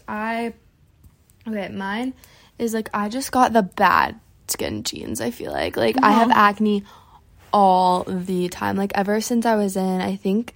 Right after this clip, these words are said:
Speaker 1: it really sparked in, like, sixth grade for me. I have had bad skin ever since then, just, like, really bad skin. Just acne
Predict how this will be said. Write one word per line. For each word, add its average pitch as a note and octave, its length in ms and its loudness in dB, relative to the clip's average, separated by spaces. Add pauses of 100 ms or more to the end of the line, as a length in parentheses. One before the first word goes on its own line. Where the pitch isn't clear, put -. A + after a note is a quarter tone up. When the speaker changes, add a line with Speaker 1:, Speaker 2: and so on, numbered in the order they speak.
Speaker 1:
it C#4+ 160 -4
really G#3 240 -2
sparked - 480 -8
in, - 100 -12
like, - 300 -12 (240)
sixth - 560 -6
grade B3 580 -2 (180)
for C4+ 140 -4
me. C4 380 0 (640)
I G#3 520 2 (220)
have A3+ 160 -2
had G3 360 -4
bad F#3+ 280 -2
skin F#3+ 440 -8
ever F#3+ 260 -8
since F#3+ 300 -10
then, G3+ 260 -4
just, G3 200 -10
like, F#3 120 -8
really F3+ 560 -2
bad - 360 -6
skin. - 400 -8 (500)
Just - 300 -6
acne F#3+ 840 -2